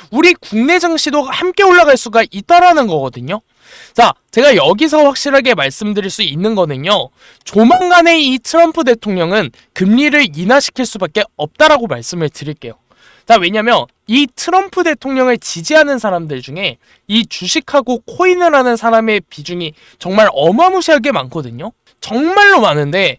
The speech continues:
자, 근데 지금 주식하고 코인 쪽에서 전체적으로 이 급락이 나와주고 있다 보니까 이 트럼프의 지지율도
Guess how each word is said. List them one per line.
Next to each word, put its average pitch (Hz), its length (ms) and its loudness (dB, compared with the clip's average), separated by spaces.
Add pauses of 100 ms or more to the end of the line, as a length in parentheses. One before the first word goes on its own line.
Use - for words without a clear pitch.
(160)
자, 277 140 2
근데 226 560 4
지금 233 340 -4
주식하고 262 600 -4
코인 349 280 -2
쪽에서 262 340 -2
전체적으로 269 760 -4
이 254 160 -2
급락이 262 500 0
나와주고 208 400 0
있다 156 240 -6
보니까 143 540 -4 (240)
이 233 140 -2
트럼프의 302 640 -2
지지율도 269 920 -2